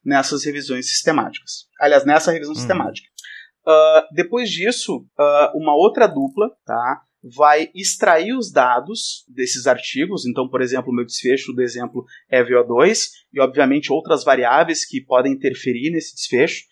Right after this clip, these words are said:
Speaker 1: vai ser extraído desses ensaios clínicos.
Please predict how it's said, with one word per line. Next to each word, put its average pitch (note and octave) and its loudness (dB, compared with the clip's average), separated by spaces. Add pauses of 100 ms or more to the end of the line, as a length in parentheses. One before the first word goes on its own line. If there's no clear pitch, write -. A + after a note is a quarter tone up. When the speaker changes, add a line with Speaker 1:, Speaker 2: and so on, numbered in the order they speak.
(240)
Speaker 1:
vai B2 0
ser C3+ -8
extraído D#3 -2
desses C#3 -8
ensaios A2+ -6
clínicos. B2 -8